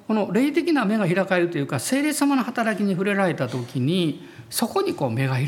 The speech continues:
かれるわけです。その時に十字架は他の人の誰よりも私のためであったということに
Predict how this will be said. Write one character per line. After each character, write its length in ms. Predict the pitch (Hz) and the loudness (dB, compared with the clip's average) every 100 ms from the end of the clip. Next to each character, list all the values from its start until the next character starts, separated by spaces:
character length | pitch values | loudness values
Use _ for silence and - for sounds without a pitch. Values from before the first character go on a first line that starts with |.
| 147 | 0
か 100 | 143 | -2
れ 80 | 127 | -2
る 100 | 117 | -2
わ 120 | 104 | -6
け 100 | 123 | -10
で 100 | 135 | -12
す。 300 | - - - - - - | -14 -14 -20 -20 -20 -10
そ 160 | - 302 | -2 0
の 120 | 370 | 2
時 260 | 370 285 190 | 0 0 2
に 320 | 202 180 - - - - | 0 -2 -8 -20 -12 -2
十 360 | 127 233 277 | 2 2 2
字 160 | 269 320 | 0 0
架 240 | 269 180 | 0 2
は 400 | 175 196 175 - - - - - - | 2 2 0 -4 -18 -20 -20 -20 -4
他 320 | 202 240 381 | -2 0 2
の 120 | 339 | 0
人 180 | - 196 | 0 0
の 160 | 175 | 0
誰 240 | 139 196 294 | 0 0 2
よ 140 | 285 | 2
り 100 | 196 | 2
も 380 | 180 208 208 123 | 0 0 0 0
私 400 | 156 190 262 - | -2 0 -2 0
の 140 | 285 285 | -2 -2
た 160 | - | -6
め 120 | 415 | -4
で 100 | 240 | -2
あ 80 | 165 | -4
っ 40 | 147 | -6
た 280 | - 175 | -4 -2
と 240 | 175 - 147 | -2 -4 -2
い 80 | 135 | -2
う 60 | |
こ 140 | 131 131 | -4 -6
と 140 | 120 | -4
に 300 | 123 196 226 | -2 -2 -2